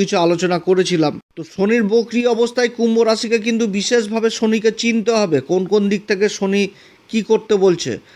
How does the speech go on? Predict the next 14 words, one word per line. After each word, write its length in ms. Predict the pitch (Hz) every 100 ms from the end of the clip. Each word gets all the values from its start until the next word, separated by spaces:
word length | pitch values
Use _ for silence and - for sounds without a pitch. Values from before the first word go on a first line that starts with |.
| _ -
তাহলে 280 | 156 190 190
যথেষ্ট 400 | 170 170 202 - 190
ভালো 240 | 143 175 190
ফল 220 | 185 190
পাবে। 300 | 190 185 165 - _ _ _ _ 139
এবং 220 | 160 190 165
শনির 380 | - 175 202 202
এই 140 | 208 160
বক্রি 340 | 170 170 202 202
অবস্থা 360 | 196 202 214 202
সত্যি 340 | 190 170 208
কথা 240 | 196 196 208
বলতে 300 | 196 185 202
গেলে 240 | 190 208